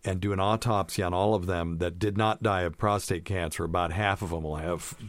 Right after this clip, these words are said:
you know, signs of early to late prostate cancer. It's crazy. Um, uh, syphilis screening, testicular self-exam, uh, is not recommended because the uncommon nature of the condition, the high cure rate when detected,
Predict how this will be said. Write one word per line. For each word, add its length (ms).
you 120
know, 100
signs 420
of 300
early 440
to 120
late 280
prostate 500
cancer. 420
It's 100
crazy. 500
Um, 720
uh, 120
syphilis 500
screening, 720
testicular 640
self-exam, 1080
uh, 260
is 160
not 280
recommended 520
because 260
the 120
uncommon 460
nature 360
of 100
the 60
condition, 500
the 80
high 200
cure 260
rate 260
when 140
detected, 580